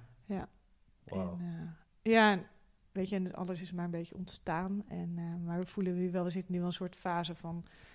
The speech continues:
Speaker 1: het was eerst een gedachtegoed en een idee van zo zou het kunnen zijn, hè, want ik stond op heel veel podia.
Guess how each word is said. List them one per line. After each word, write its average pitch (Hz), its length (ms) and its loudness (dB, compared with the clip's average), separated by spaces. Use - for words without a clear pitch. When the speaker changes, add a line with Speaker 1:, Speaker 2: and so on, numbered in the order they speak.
Speaker 1:
het - 100 -20
was - 120 -4
eerst 175 200 -2
een 165 80 -4
gedachtegoed 175 680 -6
en 165 80 -6
een 170 140 -2
idee 165 320 -2
van 165 120 -4
zo 170 200 -2
zou 165 200 -6
het 165 120 -8
kunnen 165 240 -8
zijn, 202 320 -2
hè, 190 80 0
want 175 200 -4
ik - 120 -20
stond - 280 -14
op - 80 -12
heel 160 140 -8
veel 160 180 -8
podia. 180 540 2